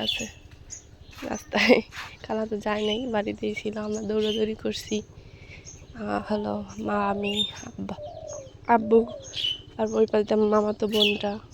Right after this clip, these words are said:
ভাইয়া, এগুলোই দৌড়াদৌড়ি করা হয়েছে, খালা যায় নাই। তো আসুক।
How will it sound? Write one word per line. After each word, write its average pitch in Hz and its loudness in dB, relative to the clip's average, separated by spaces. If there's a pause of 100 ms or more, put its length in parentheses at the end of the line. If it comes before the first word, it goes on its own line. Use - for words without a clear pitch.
(1500)
ভাইয়া, 208 2 (160)
এগুলোই 262 4
দৌড়াদৌড়ি 214 4
করা 214 2
হয়েছে, 214 -2 (300)
খালা 214 4
যায় 202 0
নাই। 220 0 (1000)
তো - -6 (580)
আসুক। - 2